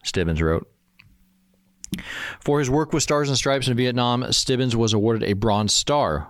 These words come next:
with a Combat V device. He was named the nineteen sixty-three Military Photographer of the Year, and one of his photographs, showing a weary, unshaven Special Forces soldier, was picked by President Lyndon Johnson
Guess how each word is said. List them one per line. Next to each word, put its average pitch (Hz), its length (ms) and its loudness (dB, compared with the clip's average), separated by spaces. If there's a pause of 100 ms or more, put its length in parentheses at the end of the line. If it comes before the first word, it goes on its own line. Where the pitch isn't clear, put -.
with - 280 -2
a 95 60 0
Combat 90 420 0
V 87 120 2
device. 82 580 0 (1000)
He 131 140 0
was 131 140 0
named 139 320 -2
the 123 80 0
nineteen 127 340 0
sixty-three 127 560 0
Military 113 460 2
Photographer 101 500 0
of 92 60 2
the 95 80 2
Year, 120 420 0 (800)
and 104 300 2
one 143 160 2
of 208 80 2
his 185 100 0
photographs, 78 720 0 (440)
showing 113 300 -2
a 98 120 0
weary, 104 500 2
unshaven 92 600 0
Special - 340 -2
Forces 98 340 -2
soldier, 80 460 -2 (460)
was 104 240 0
picked 147 420 -2
by 156 120 0
President 104 380 0
Lyndon 104 260 2
Johnson 82 500 0